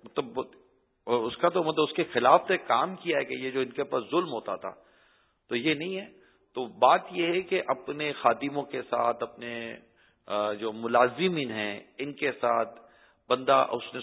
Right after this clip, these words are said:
سلوک کرے، ان کے ساتھ اچھا برتاؤ کرے۔ میں پرسنلی امیر سنت کو جانتا ہوں، پرسنلی۔ میں پرسنلی یوں آپ کو عرض کروں، میں اس وجہ سے رمضان حال کے اندر ہوں، تو آپ ایک دسترخوان لگائیں،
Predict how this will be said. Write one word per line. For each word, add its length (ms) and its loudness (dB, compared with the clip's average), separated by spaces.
سلوک 320 -8
کرے، 420 -2
ان 140 -12
کے 140 -6
ساتھ 200 -4
اچھا 260 -2
برتاؤ 440 0
کرے۔ 360 -4
میں 220 2
پرسنلی 760 0
امیر 280 0
سنت 240 -10
کو 100 -4
جانتا 380 -8
ہوں، 80 -8
پرسنلی۔ 500 0
میں 180 2
پرسنلی 460 -2
یوں 240 0
آپ 180 2
کو 160 2
عرض 160 -2
کروں، 160 0
میں 140 0
اس 140 -6
وجہ 200 -6
سے 60 2
رمضان 480 -2
حال 240 -2
کے 120 -12
اندر 260 -8
ہوں، 140 -10
تو 280 4
آپ 320 6
ایک 160 0
دسترخوان 500 4
لگائیں، 320 0